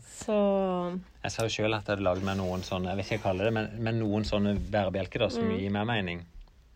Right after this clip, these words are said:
Speaker 2: Og da sa jeg balanse, det var noe som et mantra som er, og det siste punktet mitt er tren. Eh, men det handler ikke nødvendigvis om trening som i løping, men at tren på det du setter som mål. Om
Speaker 1: Ja.
Speaker 2: det er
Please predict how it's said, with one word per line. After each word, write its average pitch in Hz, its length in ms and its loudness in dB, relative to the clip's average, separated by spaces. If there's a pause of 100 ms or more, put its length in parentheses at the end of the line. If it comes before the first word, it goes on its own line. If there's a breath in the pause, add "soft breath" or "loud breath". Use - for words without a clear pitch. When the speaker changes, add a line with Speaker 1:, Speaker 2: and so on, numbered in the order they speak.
(520)
Speaker 2:
Og 104 60 -6
da 104 60 -4
sa 101 140 -2
jeg 98 120 2
balanse, 98 400 4
det 110 100 6
var 95 100 6
noe 92 160 -2
som 87 120 -6
et 85 120 -8
mantra 87 280 -4
som 104 140 -6
er, 123 180 2
og 92 100 0
det 98 120 -2
siste - 300 -8
punktet 104 220 -6
mitt 95 120 -8
er 90 80 -4
tren. 101 380 -2 (720 loud breath)
Eh, 92 180 0
men 104 140 2
det 104 100 2
handler 104 200 2
ikke 135 120 -4
nødvendigvis 101 340 0
om 101 60 -4
trening 92 460 -6
som - 160 -12
i 101 120 -8
løping, 95 540 -4 (200)
men 104 200 -4
at - 460 -14 (640 soft breath)
tren 101 220 -2
på 101 120 -4
det 95 160 -2
du 92 60 -6
setter 85 400 -8 (280)
som - 260 -6
mål. 110 200 0 (260)
Om 101 120 -4
Speaker 1:
Ja. 101 60 0
Speaker 2:
det 92 100 2
er 87 380 -2